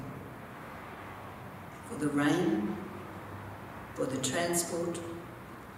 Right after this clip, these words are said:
for the provision of resources and the work of outreach, that your Spirit will bless and encourage them, lead them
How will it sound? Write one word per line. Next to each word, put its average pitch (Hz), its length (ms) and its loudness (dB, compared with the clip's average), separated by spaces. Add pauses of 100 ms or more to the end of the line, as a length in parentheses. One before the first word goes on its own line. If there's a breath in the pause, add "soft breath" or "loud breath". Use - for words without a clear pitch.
(300)
for - 200 2
the 147 140 2
provision 208 540 6
of - 180 6
resources 170 880 6
and 151 160 2
the 160 100 4 (120)
work 180 200 8
of - 180 2 (100)
outreach, - 680 0 (920)
that 160 160 4
your 156 140 4
Spirit 180 640 8
will 160 160 2
bless 175 400 6
and 156 260 2
encourage 156 460 4
them, 127 220 0 (1700)
lead 175 300 2
them 196 180 4